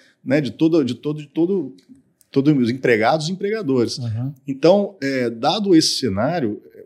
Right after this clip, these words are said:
Speaker 1: o setor, o próprio setor tem me cobrado muito essa posição. A gente tá analisando, nós estamos conversando, é, isso depende muito também da família, como você falou.
Speaker 2: É.
Speaker 1: E a família já tá, já tá,
Speaker 2: <laughs> É.
Speaker 1: é, cobrando muito, mas assim, a gente tem esse projeto,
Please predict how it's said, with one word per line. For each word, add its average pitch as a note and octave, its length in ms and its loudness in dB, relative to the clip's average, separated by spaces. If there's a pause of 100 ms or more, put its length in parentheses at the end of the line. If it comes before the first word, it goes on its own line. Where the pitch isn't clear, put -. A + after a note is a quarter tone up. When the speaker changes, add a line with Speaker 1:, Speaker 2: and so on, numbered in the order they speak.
(120)
Speaker 1:
o C3+ 60 -12
setor, - 360 2
o F3 40 -8
próprio - 280 -6
setor D#3 280 -2
tem E3 160 2
me D3+ 120 -6
cobrado C3+ 440 2
muito D3 300 0
essa - 140 -4
posição. B2+ 640 -2 (420)
A - 60 -10
gente D3+ 80 -4
tá A3 60 2
analisando, D#3 720 4
nós B2+ 120 -6
estamos - 180 -12
conversando, C3+ 1000 -2
é, A2 140 -4
isso G#2 140 -8
depende C3 320 -2
muito C3+ 180 -2
também B2 220 0
da B2 100 -2
família, A#2 320 -2
como C3 160 -8
você C#3+ 140 -2
falou. A#2+ 420 2
Speaker 2:
É. C3 320 -2
Speaker 1:
E B2+ 60 4
a B2+ 40 0
família C#3+ 440 4
já C#3 80 2
tá, D#3+ 320 0
já C#3 180 2
tá, C3+ 720 -2
Speaker 2:
<laughs> - 20 -
É. A#2+ 320 2
Speaker 1:
é, A#2+ 40 0
cobrando C3+ 420 2
muito, A#2+ 260 0
mas C3 200 0
assim, A#2+ 340 -2
a G#2+ 160 -4
gente B2 240 -6
tem C#3 340 0
esse A2 140 -6
projeto, A#2 640 0